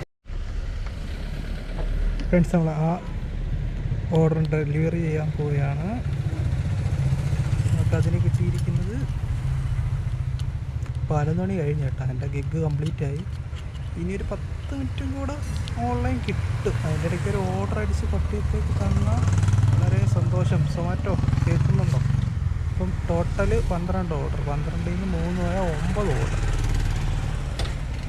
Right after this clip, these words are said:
ഒമ്പത് ഓർഡർ നമ്മൾ, ചേടോ, ബാറ്ററിയും തീർന്ന്. ആ, ഒമ്പത് ഓർഡർ നമ്മൾ ആറ് മണിക്ക് ശേഷം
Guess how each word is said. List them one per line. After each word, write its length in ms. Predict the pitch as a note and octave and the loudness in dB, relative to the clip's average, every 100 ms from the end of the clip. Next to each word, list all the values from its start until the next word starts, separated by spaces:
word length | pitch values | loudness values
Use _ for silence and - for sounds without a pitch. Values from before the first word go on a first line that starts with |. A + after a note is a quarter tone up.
| E3+ | -2
ഒമ്പത് 360 | F#3 G#3+ B3 A3 | 0 2 2 4
ഓർഡർ 200 | F#3 F#3 - | 2 0 -2
നമ്മൾ, 200 | F3 F#3 A#3 - - - - - - - - - - - - - - - - - | -4 -4 -6 -8 -8 -6 -4 -2 -2 -2 -2 -4 -4 -4 -4 -4 -4 -4 -4 -4
ചേടോ, 340 | - B2 A#2 C3 C#3+ D3+ D#3+ E3 - - - - - - - - - - - - - - - - - - - - - - - - - - - - - - - - - - | -2 -2 -2 -2 -2 -2 -2 -2 -4 -4 -2 0 2 2 0 -2 -2 -2 -2 -2 -2 -2 -2 0 0 0 0 0 0 0 0 2 2 2 2 2 0 0 0 0 0 0
ബാറ്ററിയും 560 | - A3 - A3 A3+ | 0 0 2 0 0
തീർന്ന്. 500 | G#3+ G3 F3+ F3+ F3+ - - - - - - - - - A3+ | 2 2 4 4 6 6 6 6 4 4 4 4 4 6 6
ആ, 20 | F#3+ D3 F#3 | 8 8 6
ഒമ്പത് 280 | A#3 D4+ C#4+ | 8 8 8
ഓർഡർ 220 | C4 C#4+ D4 | 6 4 2
നമ്മൾ 180 | C#4 D4 D#4 - - - - - - - - - - - G3 | 2 2 0 -2 -2 -2 -2 0 0 0 0 0 0 2 4
ആറ് 140 | G#3 A#3 | 6 6
മണിക്ക് 220 | A#3+ A#3 B3 | 2 2 2
ശേഷം 200 | A#3 B3+ | 2 2